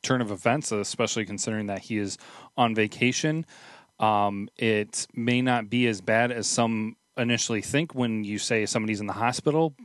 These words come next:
but, uh, he was having some issues and is, so this is happening today. Here it is Wednesday,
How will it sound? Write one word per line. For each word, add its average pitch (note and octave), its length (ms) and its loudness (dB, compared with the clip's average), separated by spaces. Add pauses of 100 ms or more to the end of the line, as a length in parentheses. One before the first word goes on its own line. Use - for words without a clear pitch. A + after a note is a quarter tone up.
(140)
but, G#2+ 340 0
uh, G#2+ 220 4
he A2+ 260 -4
was C3 180 0
having B2 360 0
some A2+ 280 -4
issues D3+ 520 0 (600)
and A2+ 560 0 (220)
is, G#2+ 680 -2
so A#2 200 0
this B2 300 2
is A#2 300 2
happening G#2+ 640 -2
today. A2+ 540 2
Here A2+ 200 0
it G#2 80 0
is G2+ 160 -4
Wednesday, G#2 640 -2